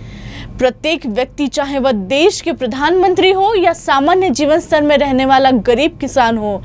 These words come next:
या कोई विदेशी व्यक्ति हो, यदि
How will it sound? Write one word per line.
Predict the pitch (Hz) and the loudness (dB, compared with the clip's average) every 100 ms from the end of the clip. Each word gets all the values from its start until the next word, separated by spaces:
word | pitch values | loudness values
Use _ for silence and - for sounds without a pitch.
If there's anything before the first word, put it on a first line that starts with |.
| 175 285 233 | -10 -6 -4
या | 269 | -2
कोई | 269 269 | 0 -2
विदेशी | 214 196 247 262 311 | -2 -2 -2 0 -2
व्यक्ति | 226 247 277 262 | -2 -2 -4 -2
हो, | 240 202 - - 240 | -2 -4 -10 -6 0
यदि | 254 226 | 2 2